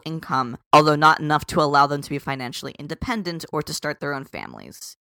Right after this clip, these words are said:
This minimal disposable income would be a necessary condition for the invention of the teenager, who was, from the beginning, constructed as a consumer.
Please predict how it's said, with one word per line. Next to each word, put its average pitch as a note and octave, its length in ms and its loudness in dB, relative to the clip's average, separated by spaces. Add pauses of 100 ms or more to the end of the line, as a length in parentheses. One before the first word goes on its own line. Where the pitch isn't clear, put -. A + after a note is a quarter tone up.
(160)
This E3 200 4
minimal F3 360 2
disposable D#3+ 560 0
income F3 320 -2
would D#3 120 -2
be D#3 140 -2
a D3 80 -4
necessary D#3 580 -2
condition D3 560 -4
for D3 140 -6
the C#3 100 -6
invention C#3+ 360 -4
of C#3+ 60 -6
the D3 60 -2
teenager, C#3 680 -2
who D3 180 0
was, D3 380 6 (100)
from D3 200 0
the C#3 40 0
beginning, F#3+ 460 2
constructed E3 520 -2
as C#3+ 120 -2
a - 20 -20
consumer. F#2+ 640 -8